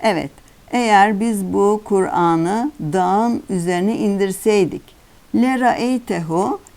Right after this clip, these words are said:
le burada bakın, hmm, pekiştirme harfi, e, diyebiliriz. Ra'eytehu,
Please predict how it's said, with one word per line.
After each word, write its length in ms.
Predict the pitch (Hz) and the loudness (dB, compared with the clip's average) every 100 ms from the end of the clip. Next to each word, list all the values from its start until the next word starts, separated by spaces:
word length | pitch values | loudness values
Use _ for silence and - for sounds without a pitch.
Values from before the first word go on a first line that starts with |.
| - | -4
le 360 | 220 247 262 208 | 0 0 0 0
burada 300 | 214 214 202 | 0 0 0
bakın, 520 | 202 - 190 240 - - - | -2 -4 -2 0 -2 -8 -12
hmm, 380 | - 82 80 - - - - - - - - - - _ - - - _ - 202 | -8 -4 -4 -6 -10 -14 -20 -20 -20 -20 -20 -20 -20 _ -20 -20 -20 _ -8 -4
pekiştirme 640 | 233 220 208 220 208 208 | -2 -2 -4 -2 0 0
harfi, 640 | 190 170 156 - 170 196 240 - - - _ _ _ - _ - - - - - | 0 0 0 -4 -4 -4 -8 -16 -20 -20 _ _ _ -20 _ -20 -20 -20 -20 -10
e, 400 | 175 170 170 165 - - - 156 | -6 -6 -6 -10 -12 -14 -12 -4
diyebiliriz. 720 | 185 185 160 165 165 220 262 - - - - 180 | 0 0 0 -2 -2 -2 -4 -8 -20 -20 -14 -4
Ra'eytehu, 1200 | 185 202 - 240 247 233 185 165 165 190 - | -2 -2 -2 -2 -2 -4 -4 -4 -2 -2 -2